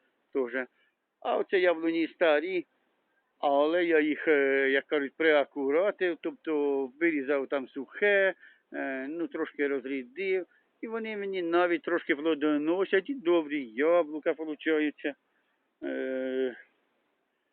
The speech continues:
ну, а що, отак оце й живу. Отут колись була яма для жому, кажуть, ну, я її засипав усім, чим можна,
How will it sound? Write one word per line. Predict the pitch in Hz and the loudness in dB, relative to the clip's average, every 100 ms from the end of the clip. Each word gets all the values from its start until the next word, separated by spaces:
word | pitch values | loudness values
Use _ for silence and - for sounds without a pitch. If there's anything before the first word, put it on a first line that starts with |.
| _ _ _ - | _ _ _ -14
ну, | 415 427 | -10 -4
а | 151 | -4
що, | - 143 | -2 -2
отак | 143 - 185 | 0 2 2
оце | 151 - 139 | 0 -2 -4
й | 113 | -2
живу. | 127 117 120 _ _ _ - | -6 -6 -10 _ _ _ -4
Отут | 160 190 143 | -2 -4 -4
колись | 160 156 127 | 0 0 -2
була | 139 143 143 143 139 143 | -2 2 4 4 2 -8
яма | 131 147 143 139 135 131 135 117 | 0 2 4 2 -2 -2 -6 -10
для | 123 143 139 135 135 | 2 6 6 2 -8
жому, | - 170 185 147 123 | -4 -2 0 -2 -4
кажуть, | - 135 113 117 - | -6 -4 -4 -8 -16
ну, | 190 180 | -10 -4
я | 185 | -2
її | 156 147 139 110 - | -2 -6 -8 -12 -2
засипав | 160 127 _ - 185 - 143 | 2 2 _ -2 0 2 0
усім, | 127 156 135 | 0 -4 -4
чим | 143 131 | -4 -2
можна, | 151 147 131 | -2 -2 -2